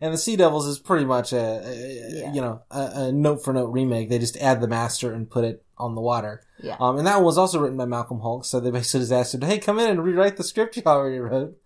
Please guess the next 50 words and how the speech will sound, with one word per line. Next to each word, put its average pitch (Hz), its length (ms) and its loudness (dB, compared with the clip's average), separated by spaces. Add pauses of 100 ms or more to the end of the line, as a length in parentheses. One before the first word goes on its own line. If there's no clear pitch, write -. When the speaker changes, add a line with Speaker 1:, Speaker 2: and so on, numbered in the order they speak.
(100)
Speaker 2:
Oh, 180 280 -14
Speaker 1:
Add 160 180 4
the 143 40 -4
Speaker 2:
jeez. 139 40 -2
Speaker 1:
Master 170 320 0
to 143 200 -2
it." 170 200 -4 (400)
Um, 143 600 0
and 214 180 0
wrote 254 200 8
it, 240 120 4
and 214 80 -2
I 220 60 -2
mean, 226 160 -2
he 214 120 -6
rewrites 220 420 0
it, 233 60 -2
and 233 200 -2
I 233 80 0
mean, 226 120 -2
it's 247 200 -4
a, 269 60 -14 (100)
still 208 300 2
a - 40 -2
pretty 294 160 4
good 208 160 -2
story. 202 460 4
You 190 80 4
know, 180 100 2
I 180 80 2
still 185 200 -2
like 175 200 0
the 147 60 -6
Sea 185 180 -2
Devils. 143 500 -2
Um, 123 500 -6 (300)
Speaker 2:
Yeah, 320 500 4 (220)
Speaker 1:
but 277 220 2
then 175 140 6
Speaker 2:
no. 165 160 4
Speaker 1:
it, 147 80 -4
it 160 60 0
gets 160 260 -4
remade 151 360 0
as, 131 380 0
uh, 123 400 -2
Warriors 131 500 0
on 131 60 -4
the 120 80 -4
Deep 127 420 -2